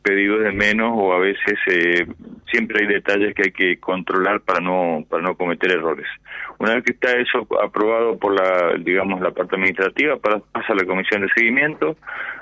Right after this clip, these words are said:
Habitualmente en la comisión de seguimiento se aprueba y el Ministerio de Gobierno, que hace una resolución luego a, eh, Ministerio de Hacienda y se hace la transferencia. Los días yo puntualmente no le puedo precisar, se trabaja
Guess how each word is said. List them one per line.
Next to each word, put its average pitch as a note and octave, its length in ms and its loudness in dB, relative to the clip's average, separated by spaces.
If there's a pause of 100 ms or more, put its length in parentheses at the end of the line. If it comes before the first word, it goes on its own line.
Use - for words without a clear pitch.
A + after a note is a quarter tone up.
(180)
Habitualmente A#2 560 2
en A2+ 80 2
la A2+ 100 2
comisión G2+ 360 0
de A2 100 0
seguimiento G2+ 460 0
se G2+ 140 -2
aprueba B2+ 680 -4 (420)
y B2+ 540 -2
el - 80 -10 (240)
Ministerio B2+ 360 0
de C3 60 0
Gobierno, F3 840 -2 (200)
que G2+ 120 2
hace - 160 -2
una G2+ 140 0
resolución A2 640 0
luego A#2+ 520 0
a, A#2 340 0 (640)
eh, F#2+ 400 4
Ministerio G2 440 0
de A2 60 -6
Hacienda D3 440 2
y C3 60 0
se A#2 160 0
hace G#2 160 -2
la G2 100 2
transferencia. F2 680 0
Los G2 220 0
días C#3 340 0
yo A2+ 320 2 (160)
puntualmente G#2+ 680 0
no G2+ 60 2
le F2+ 120 2
puedo G#2+ 280 0
precisar, A2+ 600 0 (560)
se G2 100 0
trabaja A2 520 0